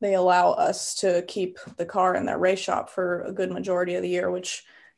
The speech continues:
kind of changed a lot for, you know, the races we could choose to go to, because that's a whole lot quicker of a drive than driving all the way from Albuquerque. Um,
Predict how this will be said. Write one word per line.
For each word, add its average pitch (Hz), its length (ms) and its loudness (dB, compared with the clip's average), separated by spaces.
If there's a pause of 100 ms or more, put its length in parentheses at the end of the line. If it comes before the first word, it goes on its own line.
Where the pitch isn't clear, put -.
kind 202 180 0
of 185 80 -6
changed 185 420 -4
a 180 60 4
lot 185 380 4
for, 190 360 0
you 185 60 -4
know, 185 100 -4
the 180 80 0
races 190 400 0
we 214 100 -2
could 214 160 -4
choose 214 260 -4
to 240 100 -4
go 214 180 2
to, 226 240 0
because 190 260 0
that's 185 240 0
a 196 80 -2
whole - 540 2
lot - 420 4
quicker 247 420 2
of 196 120 0
a 185 40 -6
drive 190 420 2
than 185 120 -6
driving 180 300 2
all 180 100 2
the 180 60 0
way 180 140 2
from 185 160 -6
Albuquerque. 208 680 -2 (800)
Um, 185 440 0